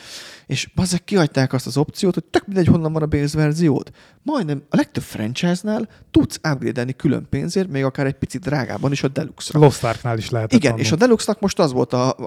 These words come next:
Speaker 1: a skineken kívül az egyik legnagyobb, ö, feature-e, feature-e, <laughs> hogy három nap előtte játszhattál, ami kurva jó, mindenki nyomja, tök része akarsz lenni ennek az élménynek,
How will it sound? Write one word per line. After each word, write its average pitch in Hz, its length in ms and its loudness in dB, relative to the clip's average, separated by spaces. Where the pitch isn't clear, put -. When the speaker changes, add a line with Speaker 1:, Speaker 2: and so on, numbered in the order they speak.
Speaker 1:
a - 80 -10
skineken 123 440 -2
kívül 131 200 -4
az 139 60 -2
egyik 127 120 0
legnagyobb, 117 600 -4
ö, 123 320 -8
feature-e, 240 580 0
feature-e, 147 920 4
<laughs> - 520 -10
hogy 156 120 0
három 135 300 2
nap 143 220 -2
előtte 127 280 -2
játszhattál, - 640 -10
ami 208 240 -4
kurva 330 360 -2
jó, 240 260 0
mindenki 277 340 -6
nyomja, 226 300 -4
tök - 240 -4
része 165 300 -2
akarsz 147 300 -4
lenni 151 160 -6
ennek 143 160 -6
az 143 100 -4
élménynek, 165 480 -4